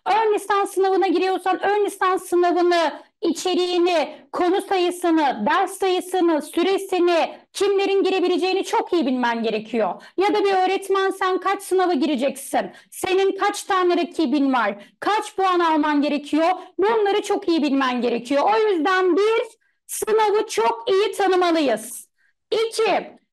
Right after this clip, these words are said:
öğrenme yapımızı keşfetmeliyiz. Şu an içinizden "Hocam öğrenme yapısı ne? İlk kez duyuyorum." dediğinizi duyar gibiyim. Biraz merakta bırakacağım size. Çünkü birazdan bu kısmı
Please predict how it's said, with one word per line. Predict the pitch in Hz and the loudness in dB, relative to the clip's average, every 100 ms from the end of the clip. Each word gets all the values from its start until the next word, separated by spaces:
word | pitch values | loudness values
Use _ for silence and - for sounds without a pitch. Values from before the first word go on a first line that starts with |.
| _ | _
öğrenme | 370 453 466 453 440 427 | -2 0 0 0 0 0
yapımızı | 403 392 339 427 | 0 2 2 0
keşfetmeliyiz. | 392 381 330 302 269 277 254 269 311 - - _ | 0 0 -2 -2 -2 -2 0 -2 -2 -10 -20 _
Şu | - - 453 | -6 0 2
an | 440 | 2
içinizden | 427 - 415 359 415 | 0 0 0 0 0
"Hocam | 415 403 415 | 0 0 2
öğrenme | 403 403 415 427 | 2 2 0 0
yapısı | 415 - - 392 381 | -2 -6 -6 -2 0
ne? | 381 349 349 349 - - | 0 0 -2 -6 -20 -4
İlk | 415 427 415 | -2 -2 0
kez | 381 277 247 | 0 2 2
duyuyorum." | 320 294 294 285 294 294 | 2 2 2 0 -2 -2
dediğinizi | 370 349 349 320 285 | 0 2 2 0 0
duyar | 311 320 302 | 0 2 0
gibiyim. | 262 247 285 277 294 - - - | 0 0 0 0 -2 -6 -10 -2
Biraz | 381 403 370 | 0 2 0
merakta | 349 349 359 359 311 | 2 2 2 0 0
bırakacağım | 349 349 330 349 359 | 0 0 -2 0 0
size. | 349 370 277 370 370 - - | -2 -2 0 0 -2 -10 -6
Çünkü | 427 403 359 349 | 0 0 2 0
birazdan | 392 370 311 262 294 277 302 | 2 0 0 0 2 2 0
bu | 381 | 0
kısmı | 381 349 - 294 285 294 | -2 -2 0 0 0 -2